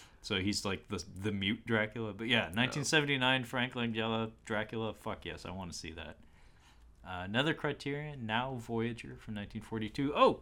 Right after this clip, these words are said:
Speaker 1: Prophecy. I brought this up on the Cinematic Deaths episode. Uh,
Speaker 2: Yeah.
Speaker 1: check it out if you haven't listened to it before. But, um, this is the mutated bear monster movie.
Speaker 2: Mm.
Speaker 1: And it has the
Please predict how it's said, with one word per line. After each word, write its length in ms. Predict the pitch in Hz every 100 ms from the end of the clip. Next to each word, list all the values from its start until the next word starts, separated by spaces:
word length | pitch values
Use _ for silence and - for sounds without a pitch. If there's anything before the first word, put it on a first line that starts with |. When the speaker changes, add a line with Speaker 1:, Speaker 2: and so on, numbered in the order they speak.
| -
Speaker 1:
Prophecy. 520 | 214 202 117 - 92
I 100 | 131
brought 260 | - 180 180
this 200 | 165 185
up 200 | 180 160
on 120 | 147
the 100 | 120
Cinematic 560 | - 180 185 180 165 -
Deaths 320 | - 175 - -
episode. 420 | 101 - - 170
Uh, 40 | 175
Speaker 2:
Yeah. 200 | 359 - -
Speaker 1:
check 180 | 165
it 80 | 160
out 140 | 160 143
if 120 | -
you 60 | 123
haven't 160 | 123
listened 300 | 120 123 113
to 120 | 95 98
it 100 | -
before. 400 | - 113 131 120
But, 160 | 117 - - - - -
um, 220 | 123 120
this 180 | 127 143
is 200 | 156 139
the 320 | - 131 123
mutated 680 | 113 117 131 - 143 120 90
bear 260 | 98 110 131
monster 380 | 139 147 - 151
movie. 420 | 156 165 175 175 - -
Speaker 2:
Mm. 400 | 120 120 113 104
Speaker 1:
And 220 | 110 107
it 100 | 110
has 380 | 110 110 107 - - 127 120 98 113
the 340 | 117 117